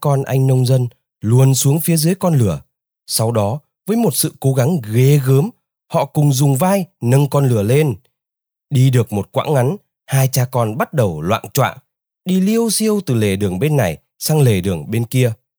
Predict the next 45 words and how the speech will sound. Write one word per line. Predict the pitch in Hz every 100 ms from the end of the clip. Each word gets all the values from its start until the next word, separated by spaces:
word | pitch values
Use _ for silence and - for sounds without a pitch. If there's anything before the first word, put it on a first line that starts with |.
| _ _ _ _ _ _
Con | 107 110
lừa | 101 90 82
không | - 151
thích | 233 170
đi | 156
kiểu | 123 85
này, | 92 101 107 82 _ _ _ _
vì | 80 90
thế | 85 95 104 160 _ _
nó | 92 104
tận | - 90
dụng | 107 123 - 131
ngay | 180
cơ | 202 190
hội | 175 170 123
đầu | 101 87
tiên | 147 147
để | 101
vặn | 78 101 107
mình, | 104 87 73 _ _ _ -
trườn | 165 156
ra | 196
khỏi | 190 110 87
vai | 135 156
của | 147 80
hai | 110 131
cha | 143
con. | 139 147 160 113 - _ _ _ _ _ _ _ _ -
Người | 101 92 80
cha | 113 104 98 -
cố | 110 117
nắm | 110 196
thật | - -
chặt, | 95 - _ _ _ _ -
con | 147
lừa | 139 110 85
khó | - 117 185
chịu | - -
quá, | 117 117 185 _ _ -
giãy | - - 139
ra | 113 92
đá | 104 95 -
bóp | 254 302 170
một | 120
cái, | 110 101